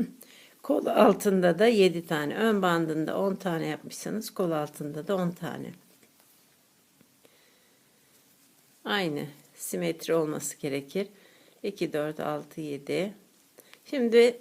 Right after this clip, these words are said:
iki tane zincir çekiyorum. Hemen bakın dönüyorum.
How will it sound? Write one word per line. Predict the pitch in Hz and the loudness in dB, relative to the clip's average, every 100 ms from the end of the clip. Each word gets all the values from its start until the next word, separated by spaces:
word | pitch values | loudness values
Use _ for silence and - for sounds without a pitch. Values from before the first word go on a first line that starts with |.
| - | -6
iki | 247 - 262 | -4 0 2
tane | 208 175 165 | 6 6 4
zincir | 160 160 156 147 - | 0 -2 -2 -6 -4
çekiyorum. | 220 214 - 165 143 151 196 226 - _ _ _ _ - | -4 -4 -2 0 0 -2 -4 -8 -16 _ _ _ _ -4
Hemen | 233 175 151 151 | -2 0 0 -2
bakın | 156 214 208 | -4 -4 -4
dönüyorum. | 180 143 135 110 | -2 -2 -4 -6